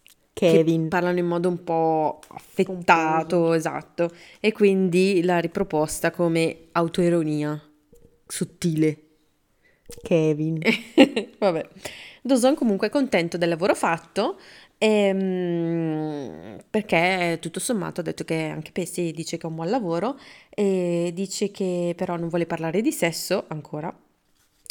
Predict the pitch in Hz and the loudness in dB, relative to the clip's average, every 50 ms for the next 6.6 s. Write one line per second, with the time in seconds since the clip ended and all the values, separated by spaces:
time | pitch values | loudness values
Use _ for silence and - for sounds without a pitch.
0 | - - - - - 170 156 - - - - - - - - 185 185 170 165 170 | -12 -10 -10 -6 -4 -4 -6 -6 -8 -12 -20 -20 -20 -6 0 0 2 2 2 2
1 | 190 190 185 190 - 202 202 208 208 190 180 175 - - 180 196 190 185 - 202 | 0 0 0 0 0 0 2 2 2 2 0 -2 -4 0 2 2 2 2 2 0
2 | 196 190 180 175 - - 175 - - - 180 185 196 180 - - - - 165 156 | 2 2 0 0 -2 -4 -6 -4 -4 -2 -2 -2 -2 -2 -6 -8 -6 -4 -2 -2
3 | 151 151 151 151 151 156 156 156 160 156 - 170 160 - - - - 165 156 156 | -2 -2 -4 -4 -4 -4 -2 -2 -4 -4 -4 -6 -6 -6 -8 -6 -4 -2 -2 -2
4 | 151 151 143 143 170 - - - 190 175 160 156 156 160 165 196 262 269 - - | -2 -4 -4 -6 -6 -8 -12 -10 -8 -6 -4 -4 -4 -4 -4 -4 -6 -8 -12 -18
5 | - - - - - _ _ - 202 190 185 175 175 170 165 160 160 160 156 156 | -20 -20 -20 -20 -20 _ _ 0 2 2 2 2 2 2 0 0 0 0 0 0
6 | 160 160 156 - - 175 175 - 180 180 - - | -2 -2 -2 -2 -2 -4 -2 -2 -4 -4 -4 -8